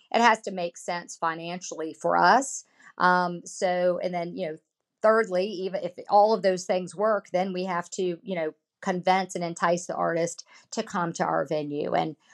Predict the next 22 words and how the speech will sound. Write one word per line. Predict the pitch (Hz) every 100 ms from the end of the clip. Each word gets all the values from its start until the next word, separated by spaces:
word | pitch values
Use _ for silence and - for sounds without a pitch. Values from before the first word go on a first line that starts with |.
| _ -
um, | 165 156 151 170
there's | 185 185
a |
lot | 185 185 202
of | 196
work, | 180 180 180
a |
lot | 165 165
of | 165
behind | 165 170 170
the | 156
scenes | - 165 160 147
that, | - -
that | 175 170 170
goes | 170 165 175
into | 160 156 - 190 160
that. | 151 - - - -
Um, | 160 160 156 - _ _
so | - 233
we're | 220 233
thrilled | 220 226 202 170 -
that | 175 170 180